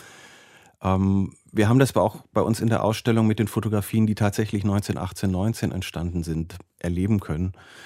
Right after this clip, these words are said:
Die Bildreporter, die damals unterwegs waren, haben immer wieder die Zettel hinten draufgeklebt, wo sie draufgeschrieben haben, was sie da eigentlich fotografiert haben. Dann wurde das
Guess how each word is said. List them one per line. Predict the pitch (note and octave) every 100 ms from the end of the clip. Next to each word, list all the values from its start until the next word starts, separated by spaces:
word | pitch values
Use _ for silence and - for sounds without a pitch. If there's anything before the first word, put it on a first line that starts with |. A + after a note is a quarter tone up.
| - - - _ _
Die | G#2+
Bildreporter, | - A2+ A2 A#2 G2 G2+ A2 B2
die | G#2
damals | G2+ G2+ G2
unterwegs | G2+ G2 G2+ G2+ -
waren, | F#2+ G2
haben | G2 G2 -
immer | G#2+ A2 F#2+
wieder | G2+ A2 G#2 G2+ G2 _ - - - _ _ _ _ _ A2
die |
Zettel | G2+ A#2 A2 A#2 G#2+
hinten | A2+ A2+ -
draufgeklebt, | G2+ F#2 A2 - G#2+ B2 A#2+ -
wo | G#2 G#2+
sie | G#2+ -
draufgeschrieben | - F2 G#2+ - - G#2+ G2+ G2
haben, | G2+ F#2+
was | A2
sie | C#3+
da | A2
eigentlich | B1+ F2 F2
fotografiert | - F#2 F#2 F2+ - G#2 G#2+
haben. | G#2+ A2
Dann | G2 F#2+
wurde | G2+ G2+
das | G2 - -